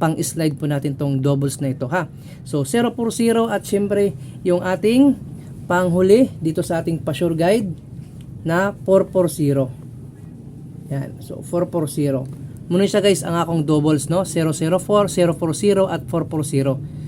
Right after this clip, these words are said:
Okay, so target rumble po yan, Matic, ha? Dipinsa lang po ng rumble, baka bumaliktad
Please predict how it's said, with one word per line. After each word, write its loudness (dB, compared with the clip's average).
Okay, 2
so 0
target 2
rumble 2
po -2
yan, 2
Matic, -2
ha? 4
Dipinsa 0
lang 0
po 0
ng 2
rumble, 4
baka -2
bumaliktad 0